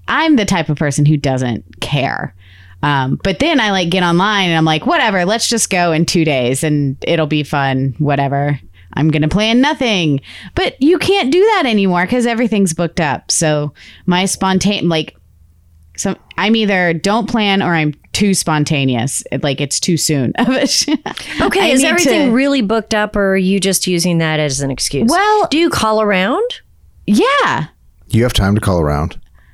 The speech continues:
Speaker 1: I mean, I look on the internet. That's the same as calling.
Speaker 2: <laughs> You look on the internet?
Speaker 1: Yeah, 'cause it, it shows you which sites are booked for which nights.
Speaker 3: So that's why Laura and I used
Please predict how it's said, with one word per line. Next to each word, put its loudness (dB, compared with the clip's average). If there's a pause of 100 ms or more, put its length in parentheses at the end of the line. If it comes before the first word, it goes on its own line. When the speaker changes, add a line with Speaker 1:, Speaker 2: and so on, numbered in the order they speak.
(240)
Speaker 1:
I 0
mean, 4
I 2
look 0
on 2
the 2
internet. 0
That's 4
the 2
same 2
as 2
calling. 2
Speaker 2:
<laughs> -20 (440)
You 2
look -2
on 0
the 0
internet? 0
Speaker 1:
Yeah, 2
'cause 2
it, -2
it 0
shows 2
you 4
which 2
sites -2
are 0
booked -4
for -2
which -2
nights. 0
Speaker 3:
So 2
that's 0
why 2
Laura 2
and 0
I 2
used 0